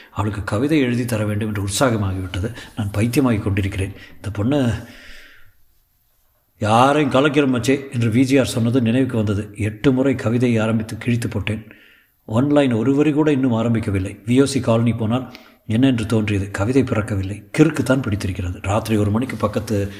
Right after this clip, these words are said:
அச்சாஃபீஸ் ட்ரெடில் சப்தம் கேட்டு எழுந்து விட்டேன். சட்டென்று அந்த கவிதை உதயமானது.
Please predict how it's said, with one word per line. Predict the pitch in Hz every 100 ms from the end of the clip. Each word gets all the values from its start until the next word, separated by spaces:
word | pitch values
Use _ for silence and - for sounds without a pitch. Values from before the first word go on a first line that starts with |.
| - -
அச்சாஃபீஸ் | 113 - 135 123 110 - - - - _ _ _ _ _ _ _ _ - - - - - - - - -
ட்ரெடில் | 135 131 117 113
சப்தம் | - 139 120 147 127
கேட்டு | 120 117
எழுந்து | 110 117 101
விட்டேன். | 101 123
சட்டென்று | 120 - 139 117
அந்த | 101 98
கவிதை | 117 127 120
உதயமானது. | 98 104 95 87 85